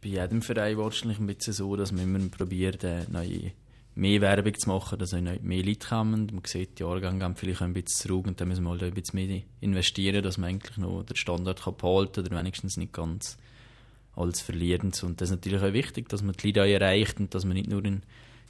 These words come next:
in einem kleinen Rahmen mit denen, die jetzt schon drin sind, sondern dass man eben, wie jetzt gestern, einmal einen Anlass öffnet für die Bevölkerung, dass einmal die Eltern sehen, wie läuft's, oder dass eben einmal Kinder einfach können gehen schnuppern, mal hinschauen, was machen die eigentlich, was ist das? Und vielleicht so ein bisschen den Draht dazu finden.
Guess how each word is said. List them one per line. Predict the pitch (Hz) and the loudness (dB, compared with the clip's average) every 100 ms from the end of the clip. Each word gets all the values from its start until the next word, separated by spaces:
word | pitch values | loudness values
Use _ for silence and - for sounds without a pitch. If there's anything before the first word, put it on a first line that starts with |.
| - | -2
in | 98 | 0
einem | 101 | 0
kleinen | - 101 98 | 2 4 6
Rahmen | 92 101 101 | 6 6 4
mit | 90 | 2
denen, | 95 92 98 | 2 2 4
die | 90 | 4
jetzt | 90 - | 2 0
schon | - 98 | 0 2
drin | 104 | 4
sind, | 110 110 104 | 4 4 2
sondern | - 95 95 | 2 0 0
dass | 92 | 0
man | 85 | -2
eben, | 87 95 | -2 0
wie | 92 | 2
jetzt | 92 - - | 0 0 -4
gestern, | 87 - - 90 | -2 -2 -2 -2
einmal | 87 | 0
einen | 90 87 | 0 2
Anlass | 90 90 | 0 0
öffnet | 87 - 95 90 | -2 -2 -8 -6
für | - | -8
die | 92 | -6
Bevölkerung, | 104 127 170 - 120 | -2 -2 -4 -10 -8
dass | 98 95 | -4 -2
einmal | 95 92 | -2 4
die | 104 | 6
Eltern | 120 120 127 - | 6 4 -6 -2
sehen, | 117 110 | 0 2
wie | 113 | 2
läuft's, | 104 101 104 - - - - - | 0 0 -2 -6 -14 -14 -20 -8
oder | 95 95 | -2 0
dass | 92 90 | 2 0
eben | 92 | 0
einmal | 90 95 | 0 0
Kinder | - 87 87 90 | -2 -2 -2 -4
einfach | 95 - | -6 -6
können | 90 92 | -6 -6
gehen | 95 | -6
schnuppern, | - - - 120 | -4 -6 -4 0
mal | 110 107 | 2 2
hinschauen, | 107 107 104 101 95 98 | 2 2 2 0 -4 -4
was | 95 92 | -4 -2
machen | 90 - 104 - | -2 -2 -6 -2
die | 92 | -2
eigentlich, | 87 87 87 90 92 | 0 -2 -6 -6 -4
was | 87 87 | -4 -2
ist | - - | -4 -4
das? | 87 90 - - - - - | -6 -8 -14 -20 -20 -20 -14
Und | 107 | -12
vielleicht | - 87 87 90 | -6 -4 -2 -2
so | 85 85 | -2 -2
ein | 90 | -2
bisschen | 90 - - 101 | -4 -6 -8 -6
den | 104 | -2
Draht | 85 - | -4 -4
dazu | - - 104 | -6 -6 -2
finden. | 95 120 | 0 0